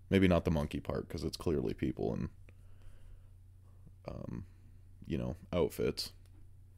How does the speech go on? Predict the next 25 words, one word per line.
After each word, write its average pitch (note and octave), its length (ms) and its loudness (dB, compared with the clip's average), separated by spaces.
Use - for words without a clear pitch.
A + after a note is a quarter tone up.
Maybe F#2 300 8
they D#2+ 160 4
coulda F#2 220 8
just E2+ 280 4
got F#2+ 280 10
Nelson F2+ 520 6
Mandela's E2 560 8
crew A#2+ 400 6
to - 100 4
play B1 240 4
the - 120 2
part. C2+ 420 6
Duh, C3+ 840 10
get - 220 4
it? - 120 2
'Cause B2 220 0
they're G2+ 100 6
black. - 540 0
Okay. - 220 -8
But G#2+ 100 12
he A#2+ 80 12
was A#2+ 120 10
fighting G2+ 260 12
for F#2+ 140 8
equality F2 500 8